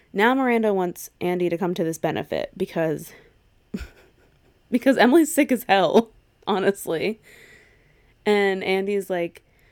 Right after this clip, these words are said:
kinda bummed out 'cause it's her boyfriend's birthday, which I get. And, uh, she, Mer-, um, oh my God.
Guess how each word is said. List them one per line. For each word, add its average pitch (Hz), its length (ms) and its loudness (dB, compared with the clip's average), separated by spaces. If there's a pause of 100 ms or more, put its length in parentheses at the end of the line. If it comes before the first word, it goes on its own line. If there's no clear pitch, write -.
(320)
kinda 226 260 0
bummed 262 240 0
out 185 260 0
'cause - 100 -10
it's 185 120 -6
her 220 80 -4
boyfriend's 196 380 -4
birthday, 160 520 -6
which 165 300 -10
I 453 160 -4
get. 165 400 -2
And, 185 260 -4
uh, 170 340 -2 (840)
she, - 300 -16
Mer-, 202 280 -6 (100)
um, 180 440 -4 (340)
oh 196 60 -14
my 165 80 -14
God. 165 320 -16